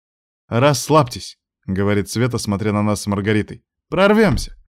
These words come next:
Ну не будут же они нас насиловать прямо на глазах отца». «Смирнова! Юдина!»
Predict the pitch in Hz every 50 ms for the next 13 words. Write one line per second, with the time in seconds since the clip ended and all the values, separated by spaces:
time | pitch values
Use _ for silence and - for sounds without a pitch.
0 | _ _ _ _ _ _ _ - 156 190 240 247 233 247 220 196 285 277 240 233
1 | 160 143 170 180 180 180 175 175 156 120 - 139 135 - - 240 214 156 120 -
2 | - - 139 147 165 165 160 147 139 127 120 117 113 104 107 101 - 104 92 -
3 | - 98 90 - _ _ _ _ _ _ _ _ _ - - - 104 104 117 135
4 | 143 156 165 170 170 160 139 113 98 85 - _ _ - 104 104 110 131 156 147
5 | 127 127 113 98 90 123 -